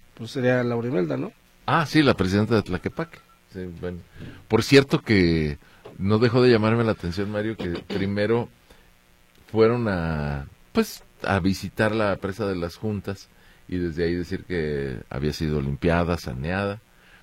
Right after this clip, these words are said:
Speaker 2: pero en esa primera visita iban el gobernador, el director del ciapa, el secretario de Gestión Integral del Agua, pues hicieron el anuncio y ya se retiraron, y al otro día fue Laura Imelda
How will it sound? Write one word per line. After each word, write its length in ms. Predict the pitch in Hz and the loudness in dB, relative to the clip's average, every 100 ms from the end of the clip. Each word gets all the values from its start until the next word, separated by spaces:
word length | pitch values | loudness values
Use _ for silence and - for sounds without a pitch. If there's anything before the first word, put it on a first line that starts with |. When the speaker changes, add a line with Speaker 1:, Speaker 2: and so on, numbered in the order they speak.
| _ | _
Speaker 2:
pero 240 | 92 85 | -2 0
en 60 | 85 | 0
esa 180 | 92 107 | -4 -6
primera 380 | - 92 92 92 | -4 -2 0 0
visita 520 | 87 92 - 95 95 - | 0 -4 -2 -2 -2 -4
iban 280 | 87 85 87 | -2 -2 -2
el 100 | 82 | -2
gobernador, 640 | 76 71 71 76 85 104 | -4 -4 -6 -6 -2 -2
el 100 | 104 | -4
director 400 | 85 71 - 85 | -6 -10 -8 -10
del 180 | 78 73 | -10 -12
ciapa, 340 | - 95 - | -6 -6 -6
el 60 | 95 | -10
secretario 540 | 87 - 69 85 85 | -8 -12 -4 -2 0
de 80 | 82 | 0
Gestión 320 | 76 73 82 | -2 -4 -4
Integral 420 | 82 85 82 78 76 | -4 -2 0 -2 -2
del 180 | 76 | -2
Agua, 320 | 95 143 139 131 _ - _ - - _ - | 0 0 -4 -10 _ -20 _ -20 -20 _ -12
pues 180 | 90 95 | -10 -8
hicieron 340 | 87 110 110 | -4 -2 -2
el 140 | 113 110 | -2 -2
anuncio 400 | 139 180 170 135 | -4 -8 -6 -4
y 60 | |
ya 180 | 98 95 - - - | -2 -4 -8 -20 -10
se 140 | 90 | -6
retiraron, 500 | 85 - 87 85 95 - | -6 -6 -2 -2 -4 0
y 120 | 107 | 2
al 160 | 101 | 2
otro 260 | 104 117 123 | -2 -4 -6
día 280 | 117 117 131 _ - _ _ | -2 -4 -6 _ -20 _ _
fue 140 | 87 | -4
Laura 280 | 85 85 85 | -2 -4 -4
Imelda 420 | 87 113 139 117 | -6 -8 -10 -14